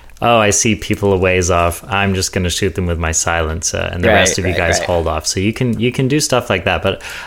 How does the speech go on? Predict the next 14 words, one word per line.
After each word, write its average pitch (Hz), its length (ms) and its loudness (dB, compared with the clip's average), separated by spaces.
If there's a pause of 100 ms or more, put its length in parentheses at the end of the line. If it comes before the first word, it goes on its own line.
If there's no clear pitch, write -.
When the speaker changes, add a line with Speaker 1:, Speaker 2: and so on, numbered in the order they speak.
(120)
Speaker 1:
I 127 100 2
agree. 98 680 4
It's - 180 0
like 107 220 0
in 117 160 0
the, 120 200 0
in 117 120 -2
the 120 80 0
places 135 460 2
where 104 140 4
it 92 80 0
really 92 380 2
matters, 101 760 0 (760)
um, 90 560 0